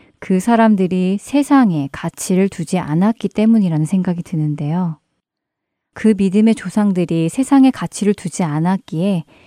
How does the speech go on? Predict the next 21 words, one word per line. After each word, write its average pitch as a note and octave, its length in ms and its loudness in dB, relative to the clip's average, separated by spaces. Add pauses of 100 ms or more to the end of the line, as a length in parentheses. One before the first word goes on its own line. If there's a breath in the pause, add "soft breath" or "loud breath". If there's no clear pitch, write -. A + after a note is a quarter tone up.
(140 soft breath)
이들은 G#3+ 460 2
세상을 D4 540 6
떠나 D#3 460 -2
광야와 E3 680 -2
산과 B3 640 0
동굴과 F#3+ 840 0
토굴을 C4 420 -2
다니며 D#3 440 -6
살았다는 A#3+ 640 -4
말씀이지요. D3+ 840 -6 (880)
그래서 G#3 280 -2
현대인의 D4+ 480 6
성경은 G#3 460 0
같은 F#3+ 360 -6
구절을 D#3+ 560 -6 (520)
"세상은 B3+ 600 2
그들에게 F3 760 -2
아무 F#3+ 320 2
가치가 F3+ 500 -4
없었습니다"라고 E3 1500 -2
번역합니다. E3+ 1040 -4